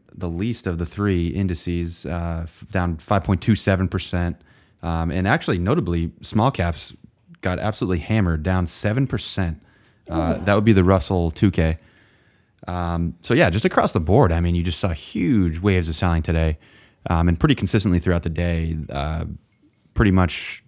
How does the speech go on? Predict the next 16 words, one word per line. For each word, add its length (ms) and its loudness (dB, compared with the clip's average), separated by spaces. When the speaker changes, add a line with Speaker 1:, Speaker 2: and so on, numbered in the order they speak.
Speaker 1:
bulls 280 2
went 200 2
into 160 2
hiding 460 4
and, 240 0
uh, 260 0
bears 480 -2
pretty 140 -6
much 160 -4
reigned 280 0
supreme, 600 -2
uh, 240 0
all 100 0
day 160 2
long. 280 4
Um, 480 0